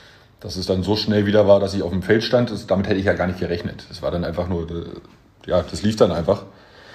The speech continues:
Und, äh, aber grundsätzlich bin ich da relativ unbeschwert hin, in einem Trainingszustand,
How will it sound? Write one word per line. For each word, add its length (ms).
Und, 300
äh, 420
aber 300
grundsätzlich 480
bin 100
ich 60
da 100
relativ 300
unbeschwert 640
hin, 340
in 120
einem 120
Trainingszustand, 920